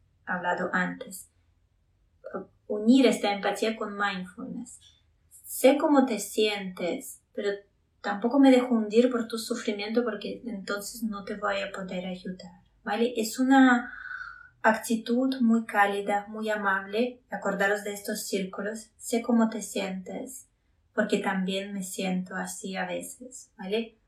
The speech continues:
Pero a la vez mantengo, me mantengo en mi, en mi centro, me mantengo conectado conmigo misma, ¿vale? Y empatía también incluye lo que llamamos, me gusta mucho este término,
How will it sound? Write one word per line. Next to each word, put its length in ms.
Pero 240
a 60
la 120
vez 240
mantengo, 640
me 100
mantengo 420
en 120
mi, 160
en 160
mi 140
centro, 420
me 60
mantengo 440
conectado 600
conmigo 440
misma, 380
¿vale? 280
Y 80
empatía 520
también 360
incluye 460
lo 140
que 120
llamamos, 580
me 140
gusta 260
mucho 320
este 240
término, 640